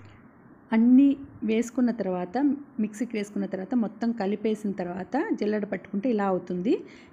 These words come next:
ఇలా వస్తుంది పౌడరు. So ఇది నేను ముందే మామూలుగా మా అత్త వాళ్ళు పంపిస్తూ ఉంటారు ఎప్పుడు, ఎప్పుడు, ఆ, తయారు చేసి మా అత్తే తయారు చేసి పంపిస్తారు.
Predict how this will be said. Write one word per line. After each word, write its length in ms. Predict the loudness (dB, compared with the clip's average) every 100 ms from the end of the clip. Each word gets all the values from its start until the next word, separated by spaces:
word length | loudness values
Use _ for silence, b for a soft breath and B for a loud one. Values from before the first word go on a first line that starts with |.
| 0
ఇలా 180 | 2
వస్తుంది 500 | 2 0 -2 -2 0
పౌడరు. 560 | -2 -4 -2 -2 -2 -4 B B B -2
So 120 | 0
ఇది 400 | 2 4 4 6
నేను 440 | 6 6 2 2 0
ముందే 560 | 2 2 4 4 4
మామూలుగా 500 | 2 0 -2 -2 0
మా 120 | 0
అత్త 240 | -2 -2 -2
వాళ్ళు 200 | 0 0
పంపిస్తూ 460 | -2 -2 -4 -4
ఉంటారు 320 | -2 -2 -2 -4
ఎప్పుడు, 480 | -4 -2 0 0
ఎప్పుడు, 400 | 0 -4 -6 -4
ఆ, 240 | 0 0 0
తయారు 440 | -2 -2 -2 -2
చేసి 180 | -2 0
మా 120 | 0
అత్తే 220 | -2 -6 -2
తయారు 360 | -2 -2 -2
చేసి 120 | -6
పంపిస్తారు. 640 | -4 -6 -6 -4 -2 0 -2